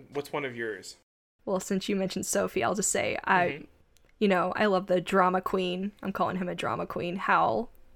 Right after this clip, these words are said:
Speaker 2: is also
Speaker 1: Oh,
Speaker 2: just
Speaker 1: Howl
Speaker 2: great.
Speaker 1: is such a drama queen.
Speaker 2: Yes.
Speaker 1: He doesn't think he is, and then,
Speaker 2: No.
Speaker 1: and then he becomes, like, emo of the century.
Speaker 2: Yes.
Speaker 1: Like, good God Almighty.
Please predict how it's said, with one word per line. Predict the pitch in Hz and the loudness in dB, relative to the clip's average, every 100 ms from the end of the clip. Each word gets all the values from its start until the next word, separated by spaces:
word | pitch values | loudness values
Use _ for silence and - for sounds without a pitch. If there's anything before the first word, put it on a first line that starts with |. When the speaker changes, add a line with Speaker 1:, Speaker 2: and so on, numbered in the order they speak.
| - - - | -20 -12 -4
Speaker 2:
is | - | -2
also | - - 165 | -2 2 2
Speaker 1:
Oh, | |
Speaker 2:
just | 190 | 6
Speaker 1:
Howl | 202 240 | 6 6
Speaker 2:
great. | 190 | 6
Speaker 1:
is | 135 | 2
such | - 151 160 | 0 2 2
a | |
drama | - 131 120 113 117 | -4 -6 -8 -8 -12
queen. | - 120 123 127 127 139 - | -10 -10 -10 -10 -12 -12 -6
Speaker 2:
Yes. | 214 180 165 92 120 220 | 0 2 2 2 2 4
Speaker 1:
He | 214 | 10
doesn't | 226 202 - | 10 8 4
think | 151 180 | 6 6
he | - 135 120 | 2 -2 0
is, | 127 139 143 | 0 2 2
and | 147 | 2
then, | 147 143 | -2 0
Speaker 2:
No. | 208 127 147 | 2 4 4
Speaker 1:
and | 143 | 4
then | 135 127 127 - - - | 0 -6 -10 -14 -20 -14
he | - 147 | 0 4
becomes, | 156 - 160 151 | 4 4 0 2
like, | 143 135 120 - - - - _ - - | 4 4 4 -4 -20 -20 -20 _ -20 -6
emo | 139 147 143 143 | -4 0 2 2
of | 135 | 0
the | 127 | -8
century. | - 120 139 196 | -6 -4 0 6
Speaker 2:
Yes. | 202 233 - | 8 10 6
Speaker 1:
Like, | - 107 131 | 4 -2 -4
good | - | -4
God | 110 117 | -4 -4
Almighty. | 120 110 104 101 104 | -4 -6 -8 -8 -10